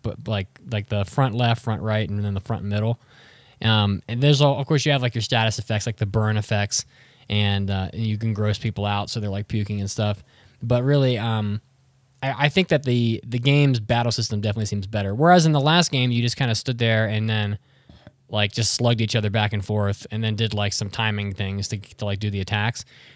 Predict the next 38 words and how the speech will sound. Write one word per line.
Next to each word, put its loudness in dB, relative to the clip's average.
The -4
timing 4
things 0
are 0
still -2
in 0
this 0
game, 0
but, 2
um, 2
really, 2
I 2
think -2
it's -6
more 0
like -2
a, -2
more 0
of 0
a 0
tactical, -2
more 0
of -2
a -4
tactical, -2
tactical 0
game. 0
I 2
think 0
I 2
wish 2
that -2
the -2
grid 0
was 0
a 2
little 2
bigger. 0